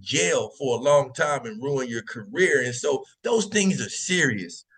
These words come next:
And so that's what concerns me, is that he didn't have people in his corner, or maybe he doesn't have a, a, a fatherly or influence or a mentor or someone to teach him against that. Because if you read those text messages,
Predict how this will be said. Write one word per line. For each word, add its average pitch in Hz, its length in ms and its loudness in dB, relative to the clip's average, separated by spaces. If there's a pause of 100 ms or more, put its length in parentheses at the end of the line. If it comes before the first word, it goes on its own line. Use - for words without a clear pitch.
(160)
And 151 180 2
so 143 380 0
that's 196 280 4
what 170 220 -4
concerns 127 580 -4
me, 143 380 -10
is 127 200 -6
that 131 280 2 (240)
he 190 180 -2
didn't 175 200 -2
have 139 280 2
people 147 300 -4
in 139 60 -2
his 135 120 -2 (140)
corner, 147 480 -2 (100)
or 123 140 -4
maybe 170 260 -4
he 151 140 -8
doesn't 147 380 2
have 139 360 0 (280)
a, 117 40 -4
a, 117 420 -4
a 117 100 -4
fatherly 151 500 2
or 127 200 2
influence 147 600 -4
or 107 140 -2
a 110 80 -6
mentor 156 500 -2
or 147 100 -6
someone 160 600 -4
to 113 80 -6
teach 156 400 -10
him 127 180 -4
against 135 400 -6
that. 123 220 0
Because 123 380 -4
if 110 160 -8
you 180 200 -10
read 170 300 -10
those 135 180 -2
text 147 320 -4
messages, 107 600 -10